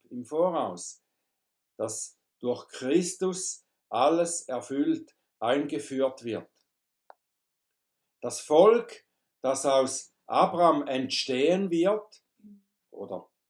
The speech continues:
von uns aus gesehen entstanden ist,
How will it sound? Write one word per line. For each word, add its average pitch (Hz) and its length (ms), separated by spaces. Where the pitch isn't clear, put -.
von 117 260
uns 147 320
aus 127 260
gesehen 120 500
entstanden 135 840
ist, 175 400